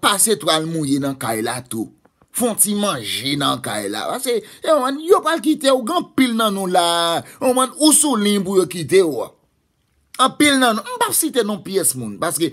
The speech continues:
je swi en frè. Je n swi pa en tripo ta. Vya m di l, m pale fransè m jan m vle. Ou pa t voye m lekòl.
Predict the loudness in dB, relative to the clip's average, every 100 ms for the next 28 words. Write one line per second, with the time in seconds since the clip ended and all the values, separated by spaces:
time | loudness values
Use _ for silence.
0 | -6 -2 0 0 -2 -6 -6 -4 -4 -4
1 | -2 -4 -4 -2 -2 -2 -8 -8 -8 -8
2 | -4 -4 -4 -10 -10 -12 _ _ -10 -8
3 | -8 -12 -14 -20 _ _ -10 -6 -4 -4
4 | -6 -6 -6 -6 -6 -8 -4 -4 -4 -10
5 | -10 -12 -12 -14 -14 -16